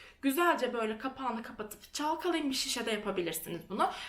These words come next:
Ve bunu yavaş yavaş yaklaşık on beş dakika içerisinde içiyoruz. Daha sonra da tekrar yirmi dört saat sonraki sirküleye giriyoruz. Yani sahurla yine aynı şekilde devam ediyoruz. Evet, beşinci, altıncı günümüz bu şekildeydi.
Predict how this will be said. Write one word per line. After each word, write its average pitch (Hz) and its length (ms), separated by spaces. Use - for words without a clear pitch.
Ve 330 140
bunu 277 340
yavaş 311 400
yavaş 190 260
yaklaşık 330 420
on 302 160
beş 247 180
dakika 208 240
içerisinde 214 500
içiyoruz. - 560
Daha 403 180
sonra 196 420
da 208 300
tekrar 208 600
yirmi 262 240
dört 262 180
saat 156 340
sonraki 170 460
sirküleye 196 500
giriyoruz. - 440
Yani 247 460
sahurla 214 680
yine 214 240
aynı 262 240
şekilde 294 420
devam 202 300
ediyoruz. - 380
Evet, 311 280
beşinci, 339 380
altıncı 311 400
günümüz 277 400
bu 277 80
şekildeydi. 190 800